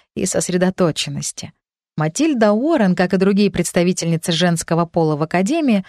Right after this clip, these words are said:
очень уж старалась заинтересовать окружающих ее мужчин — и чаще флиртовала, чем занималась с нами. Более того, она больше других пыталась обратить на себя внимание нашего ректора.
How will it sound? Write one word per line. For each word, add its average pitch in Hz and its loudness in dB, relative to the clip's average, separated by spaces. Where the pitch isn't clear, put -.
очень 254 -2
уж 214 0
старалась 208 2
заинтересовать 185 2
окружающих 180 0
ее 170 2
мужчин — 170 -2
и 220 -8
чаще 254 0
флиртовала, 240 0
чем 165 -2
занималась 170 2
с - -4
нами. 131 -2
Более 175 2
того, 151 0
она 160 2
больше 180 0
других 170 0
пыталась 190 0
обратить 175 -2
на 185 2
себя 175 0
внимание 180 2
нашего 185 0
ректора. - -6